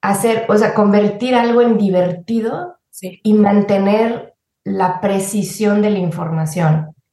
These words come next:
Speaker 1: Eh, no es, hay temas que son más complejos que otros, pero siempre hay una manera de, de,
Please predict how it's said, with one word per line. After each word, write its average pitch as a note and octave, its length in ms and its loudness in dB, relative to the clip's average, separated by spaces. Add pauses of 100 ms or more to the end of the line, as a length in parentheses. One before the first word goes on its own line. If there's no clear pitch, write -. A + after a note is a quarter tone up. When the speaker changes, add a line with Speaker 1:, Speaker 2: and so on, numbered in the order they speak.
(220)
Speaker 1:
Eh, E3+ 520 -2 (140)
no G#3 360 2
es, G#3+ 480 2 (280)
hay G#3+ 220 2
temas A3 340 2
que G3 120 -2
son G3 220 -2
más F#3+ 220 2
complejos G3 600 -4
que E3+ 160 -6
otros, F#3 520 -2 (400)
pero F3+ 720 2
siempre A3+ 480 0
hay A3 120 0
una G#3+ 180 2
manera F#3 500 -2
de, F3+ 220 -6
de, E3+ 260 -8